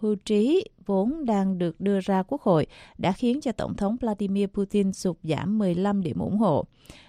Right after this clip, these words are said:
Đây được coi là một kế hoạch gây tranh cãi nhất kể từ năm hai ngàn lẻ năm. Khi đó, một kế hoạch bãi bỏ các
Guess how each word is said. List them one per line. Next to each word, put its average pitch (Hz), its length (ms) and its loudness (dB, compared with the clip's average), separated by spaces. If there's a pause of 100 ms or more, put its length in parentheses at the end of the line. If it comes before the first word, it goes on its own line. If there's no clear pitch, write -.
(140)
Đây 277 160 2
được 233 180 2
coi 240 240 6
là 220 100 4
một 190 240 2
kế 254 100 0
hoạch 240 260 -4
gây 208 220 2
tranh 202 280 -2
cãi 160 180 -2
nhất 277 280 0
kể - 200 -4
từ 196 140 -2
năm 185 280 -2
hai 190 200 -4
ngàn 175 260 -2
lẻ - 180 -2 (140)
năm. 208 280 0 (420)
Khi - 180 -6
đó, 247 220 4
một 233 300 0
kế 240 100 0
hoạch 233 300 0
bãi 170 220 -2
bỏ 185 280 0
các 277 220 -6